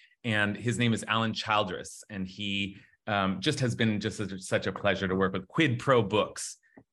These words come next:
And, uh, and it was a g-, it was a really good decision, um, and he did a really lovely job. So,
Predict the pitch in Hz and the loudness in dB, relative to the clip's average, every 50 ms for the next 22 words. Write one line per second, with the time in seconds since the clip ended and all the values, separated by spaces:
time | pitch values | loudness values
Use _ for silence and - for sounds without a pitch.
0 | _ - 104 104 98 98 98 98 95 95 98 95 92 90 90 90 90 87 87 - | _ -4 -2 0 2 2 2 0 0 2 2 4 4 4 4 4 2 2 0 0
1 | - 107 104 113 110 113 - 110 98 98 131 - 123 110 98 113 113 113 110 101 | -2 -6 -6 -4 -6 -6 -6 -6 -6 -6 -6 -4 -2 0 2 2 4 4 4 2
2 | 95 98 92 - 95 92 - 107 95 92 - 82 73 76 76 - - 95 92 90 | 2 0 0 -2 -4 -4 -2 0 -2 0 -2 -6 -8 -10 -12 -8 -4 0 2 2
3 | 87 87 87 85 85 87 87 - _ _ _ _ _ _ - 101 98 104 104 95 | 2 2 0 0 -2 -4 -8 -10 _ _ _ _ _ _ -6 -4 -2 0 0 2
4 | 104 95 95 95 95 92 92 90 87 87 - 90 85 80 - - 80 71 71 76 | 2 2 4 4 2 2 2 2 0 0 0 -2 -6 -4 -2 -2 -2 -2 -4 -6
5 | - - - - 127 117 113 113 - - | -8 -2 2 6 6 8 6 6 4 0